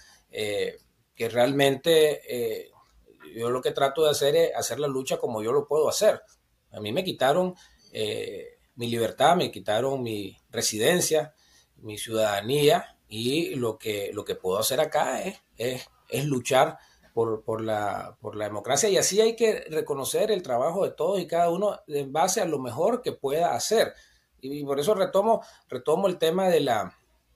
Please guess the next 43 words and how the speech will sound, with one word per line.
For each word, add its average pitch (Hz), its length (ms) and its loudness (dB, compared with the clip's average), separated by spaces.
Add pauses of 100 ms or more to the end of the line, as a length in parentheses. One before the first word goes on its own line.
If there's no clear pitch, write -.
(560)
de 131 160 2
la 131 80 6
unidad 131 600 4 (360)
y - 180 -8
la 120 140 0
unión 170 460 4
que 139 100 -2
debe 139 240 2
haber. 143 300 0
¿La 127 80 0
unión 151 300 -2
en 170 100 -2
qué? 196 220 0
En 147 120 -6
acciones. 135 480 -4
¿Qué 190 120 -4
tipo 214 240 0
de 214 60 4
acciones? 208 280 0
Lo 196 80 0
mejor 190 240 0
que 196 80 -4
puedas 160 320 0
hacer. 139 340 -6
Si 131 120 -8
vos 170 160 2
estás, 185 360 2 (220)
si - 160 -10
vos 180 180 2
estás 185 300 2
en, 139 320 -4
en, 131 300 -8
en, 120 640 -6
en 147 160 -2
Nicaragua 160 680 2 (320)
y 127 100 -8
podés 135 480 0
hacer - 400 0
algo, 131 560 -2
una 127 180 -4
protesta 135 360 -6
que - 100 -8
sea 131 240 -2